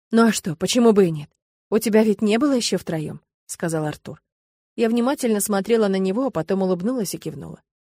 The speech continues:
Мне нравилось смотреть ему в глаза. "Вика, ты просто чудо", сказал Артур.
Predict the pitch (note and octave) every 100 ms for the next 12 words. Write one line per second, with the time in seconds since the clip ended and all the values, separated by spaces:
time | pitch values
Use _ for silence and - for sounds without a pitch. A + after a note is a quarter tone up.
0 | _ _ - A#3 A3+ A3 C4+ G#3+ D#3 -
1 | D#3 D#3 C#3 D3+ C#3+ F3+ D#3 D#3+ - _
2 | _ _ _ _ _ A3 A3+ A3+ G3 B3+
3 | A#3 A3 A3 - F#3 D#3 D3+ _ _ -
4 | - E3 D#3 D#3 - D3